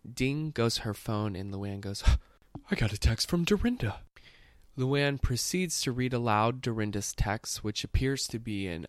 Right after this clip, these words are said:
a seventy-two size font, and it reads, "When you haven't forgotten those who've hurt you,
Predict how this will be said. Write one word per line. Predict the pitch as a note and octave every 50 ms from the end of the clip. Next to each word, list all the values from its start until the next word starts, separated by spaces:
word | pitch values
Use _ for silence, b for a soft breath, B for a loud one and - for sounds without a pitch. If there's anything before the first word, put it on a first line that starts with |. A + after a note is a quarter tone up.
| -
a | - G2 F#2 F2+ F2
seventy-two | - - - - - A#2+ A#2+ B2+ B2+ A#2+ A2+ G#2 - - - B2 A#2
size | A2+ - - - G#2+ G2+ G#2 G#2 - -
font, | - - - F#2+ F#2+ G2 A2+ C#3+ - _ _ _ B B B B B B B B B B B B B B _ _ _ _ _ -
and | A#2+ A#2 B2
it | A#2 -
reads, | B2+ B2+ B2 A#2+ A#2+ A#2+ C3+ - - - - _ _ _ _ _ _ _ _ _ - - _ _ - _ _ _ _ _ _ _ _ _ -
"When | C3 C#3+ D3 D3
you | D3+ C#3+
haven't | C3+ - - F#3+ G3+ G#3 A3 G#3 - -
forgotten | - C3+ B2 B2 A2 A2 A2+ B2 B2 A#2 A2
those | G2 G2+ G2+ G2+ G#2 A2+ - -
who've | - - A2+ G2+ -
hurt | - - - G2 - -
you, | - F#2 F#2 F2+ F2+ A2